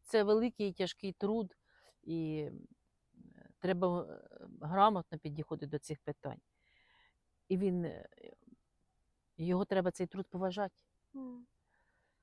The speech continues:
Speaker 1: Колись на роботі мене запитав директор,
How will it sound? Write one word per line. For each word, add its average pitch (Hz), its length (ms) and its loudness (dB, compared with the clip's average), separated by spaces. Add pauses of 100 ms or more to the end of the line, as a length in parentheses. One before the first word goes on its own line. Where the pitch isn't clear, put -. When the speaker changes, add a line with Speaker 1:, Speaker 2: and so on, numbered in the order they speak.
(880)
Speaker 1:
Колись 196 320 2
на 185 100 -2
роботі 196 420 0
мене 160 260 -2
запитав 160 420 -2
директор, 143 540 -6